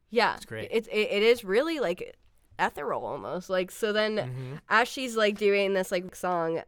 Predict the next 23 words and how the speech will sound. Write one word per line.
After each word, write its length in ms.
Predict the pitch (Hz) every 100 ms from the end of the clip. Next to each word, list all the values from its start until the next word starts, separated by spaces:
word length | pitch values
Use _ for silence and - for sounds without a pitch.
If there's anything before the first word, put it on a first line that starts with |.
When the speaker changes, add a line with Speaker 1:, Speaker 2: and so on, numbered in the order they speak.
| -
Speaker 1:
Maya 400 | 170 196 190 180
is 120 | 185
also, 420 | - 180 - 170
like, 300 | 160 180 - _ -
going 540 | 196 180 175 175 175 170 - _
to 100 | - 185
the 80 |
beat 220 | 170 170 170
of 140 | 160
it, 220 | 170 165 -
like, 200 | 175 170
jerking 440 | 175 175 190 196
<laughs> 80 | 220
off 180 | 254 226 -
to 100 | 285
the 100 | 208
beat 180 | 180 190
of 140 | 180 214
it. 260 | 185 - 226
Speaker 2:
<laughs> 40 | - - 190 - -
Speaker 1:
It's, 160 | 220 - -
it's 160 | 240
almost 320 | 233 269 466